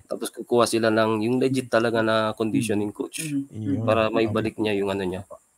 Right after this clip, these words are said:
Speaker 3: Yeah.
Speaker 1: yung endurance
Speaker 3: Eh,
Speaker 1: niya, yung stamina niya.
Speaker 3: yeah, correct.
Speaker 1: So,
Speaker 3: Kayo,
Speaker 1: yun
Speaker 3: Trip,
Speaker 1: lang po
Speaker 3: may,
Speaker 1: yung, ano, ko.
Speaker 3: ayun. May follow-up question ka or okay na?
Speaker 1: So, yun lang po. Ah,
Speaker 3: Ayun.
Speaker 1: thank you. Thank you.
Speaker 3: Maraming salamat din, sir, sa pag-akyat.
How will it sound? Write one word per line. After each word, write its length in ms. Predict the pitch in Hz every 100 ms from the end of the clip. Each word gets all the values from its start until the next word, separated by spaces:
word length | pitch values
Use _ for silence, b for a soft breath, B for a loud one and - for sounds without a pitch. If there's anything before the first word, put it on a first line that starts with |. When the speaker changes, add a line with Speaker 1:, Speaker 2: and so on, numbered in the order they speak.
| -
Speaker 3:
Yeah. 160 | 107
Speaker 1:
yung 160 | 107 107
endurance 480 | 104 107 110 101 -
Speaker 3:
Eh, 80 |
Speaker 1:
niya, 80 | 101
yung 80 | 95
stamina 400 | - 92 98 92
niya. 240 | 90 95 -
Speaker 3:
yeah, 240 | 131 120 113
correct. 320 | - 120 113
Speaker 1:
So, 160 | 107
Speaker 3:
Kayo, 80 | 202
Speaker 1:
yun 80 | 202
Speaker 3:
Trip, 140 | 240 262
Speaker 1:
lang 60 |
po 80 | 208
Speaker 3:
may, 80 | 165
Speaker 1:
yung, 80 | 127
ano, 120 | 123
ko. 80 | 107 - _ _ _
Speaker 3:
ayun. 280 | 170 170 147 95 - -
May 160 | 135
follow-up 320 | 160 196 185 185
question 320 | 170 185 160
ka 160 | 170
or 320 | 156 127 123 117
okay 160 | 127
na? 160 | 113 98 _ _ _ _ _
Speaker 1:
So, 160 | - 117
yun 80 | 143
lang 160 | 143
po. 160 | 135 110
Ah, 400 | 98 101 90 82 170
Speaker 3:
Ayun. 240 | 214 185 107 -
Speaker 1:
thank 160 | 135 -
you. 80 | 110 - _ _ _ -
Thank 80 | -
you. 80 |
Speaker 3:
Maraming 320 | 151 180 202 180
salamat 320 | 233 226 233
din, 240 | 208 214
sir, 160 | 226 226
sa 80 | 175
pag-akyat. 640 | 196 185 180 208 226 -